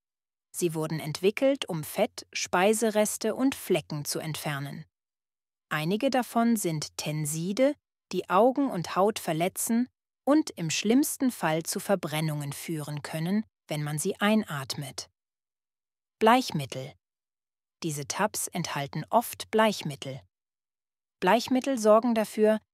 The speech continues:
dass das Geschirr sauber ist und makellos aussieht. Wenn man es jedoch einatmet, kann es schwer zu atmen sein. Es kann auch gefährlich sein, es zu schlucken,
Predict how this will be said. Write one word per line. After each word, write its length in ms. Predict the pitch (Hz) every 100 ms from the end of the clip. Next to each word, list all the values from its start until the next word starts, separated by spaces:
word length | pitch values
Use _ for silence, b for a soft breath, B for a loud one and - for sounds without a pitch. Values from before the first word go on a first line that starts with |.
| _
dass 160 | 190 165
das 200 | 190 -
Geschirr 420 | 165 - 202 202
sauber 500 | 170 190 233 208 139
ist 280 | 151 - -
und 180 | 160 -
makellos 640 | 160 185 - 147 135 127 -
aussieht. 600 | 147 131 - 135 - - _ _ _ _ _ _ _ _ _
Wenn 140 | 151 147
man 160 | 143
es 180 | 147 -
jedoch 280 | 151 139 -
einatmet, 840 | - 196 220 - 139 - 180 208 - _ _ _ -
kann 180 | - 147
es 160 | 135
schwer 460 | - 160 170 175 139
zu 180 | - 143
atmen 520 | 143 147 - 143 143
sein. 380 | 147 135 131 139 _ _ _ _ _ _ -
Es 180 | 170
kann 220 | - 160 156
auch 160 | 156
gefährlich 600 | - 156 - 196 180 139
sein, 320 | - 143 143
es 200 | 143 151
zu 140 | - 156
schlucken, 520 | - 196 214 160 143